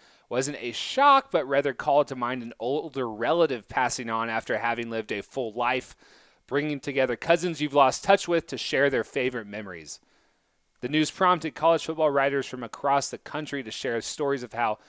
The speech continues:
Every Day Should Be Saturday inspired them to start writing in the first place. People such as Adam Kramer of Bleacher Report and Smart Football author Chris B. Brown, many, many more, including, I should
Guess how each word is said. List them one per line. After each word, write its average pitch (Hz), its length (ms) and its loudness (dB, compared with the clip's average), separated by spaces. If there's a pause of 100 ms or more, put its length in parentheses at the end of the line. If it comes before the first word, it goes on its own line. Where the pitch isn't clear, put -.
(300)
Every 113 160 -4
Day 113 140 -2
Should 107 220 -8
Be 95 100 -14
Saturday 135 640 -2
inspired 110 480 -4
them 120 160 -8
to 113 80 -10
start 104 320 -2
writing 98 280 -6
in 92 140 -18
the 92 60 -14
first - 400 -2
place. - 340 -10 (240)
People 117 200 -8
such - 260 -6
as - 160 -12
Adam 113 300 -4
Kramer 117 440 -8
of 92 160 -10
Bleacher 123 280 -8
Report 107 400 -8 (500)
and 107 100 -14
Smart 117 320 -6
Football 107 400 -6
author 110 320 -4
Chris - 240 -10
B. 120 160 -12
Brown, 127 540 0
many, 101 260 -12
many 98 300 -12
more, 113 400 0 (260)
including, 180 560 -2
I 98 140 -6
should 98 180 -12